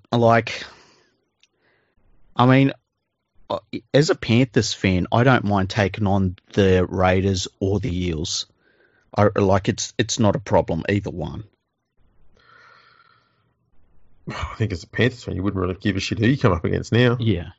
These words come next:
Speaker 1: yeah.
Speaker 2: You, you've beaten everyone.
Speaker 1: Yeah.
Speaker 2: Just make sure that the team you come up against is injured the week before and they lose their star players.
Speaker 1: <laughs> Yeah.
Speaker 2: Just keep, just keep doing that.
Speaker 1: I,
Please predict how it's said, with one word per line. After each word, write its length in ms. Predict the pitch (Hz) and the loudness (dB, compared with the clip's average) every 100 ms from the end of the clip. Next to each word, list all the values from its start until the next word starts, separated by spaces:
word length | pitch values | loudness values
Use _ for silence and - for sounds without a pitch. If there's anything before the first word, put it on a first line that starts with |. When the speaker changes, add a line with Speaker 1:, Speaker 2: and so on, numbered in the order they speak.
| _ - | _ -4
Speaker 1:
yeah. 260 | 92 76 90 | -2 -4 -8
Speaker 2:
You, 120 | 95 | -6
you've 220 | 107 92 | -4 -2
beaten 240 | 95 113 107 | 0 0 -2
everyone. 400 | 90 90 107 113 _ _ _ _ - | -6 -4 -4 -6 _ _ _ _ -8
Speaker 1:
Yeah. 380 | 104 101 78 73 - _ - | 0 0 0 -6 -16 _ -4
Speaker 2:
Just 160 | 170 | 0
make 160 | 165 139 | 2 2
sure 200 | - 139 | 4 2
that 140 | 101 | 2
the 60 | - | -6
team 180 | 139 107 | -4 -4
you 60 | |
come 120 | 101 104 | 0 0
up 140 | 104 | 0
against 320 | 113 98 87 | -4 -6 -8
is 180 | 98 95 | -8 -6
injured 320 | 113 110 104 | -2 0 0
the 80 | 98 | 0
week 220 | 92 92 | -2 -6
before 420 | 107 - 127 101 | -8 -10 -6 -4
and 80 | 90 | -2
they 40 | 98 | -2
lose 180 | 104 98 | -4 -4
their 100 | - | -8
star 260 | - 92 | -4 -4
players. 500 | - 92 87 - - _ | -4 -4 -4 -8 -20 _
Speaker 1:
<laughs> 40 | _ - | _ -12
Yeah. 240 | 147 170 | 2 4
Speaker 2:
Just 200 | 143 147 | 4 2
keep, 200 | - 151 - | 2 0 -2
just 160 | - 165 | -4 0
keep 220 | 202 139 | 2 2
doing 300 | 147 131 107 | 4 2 2
that. 240 | 101 87 - _ _ _ - _ _ _ _ _ _ | 0 -2 -8 _ _ _ -20 _ _ _ _ _ _
Speaker 1:
I, 120 | 123 | -2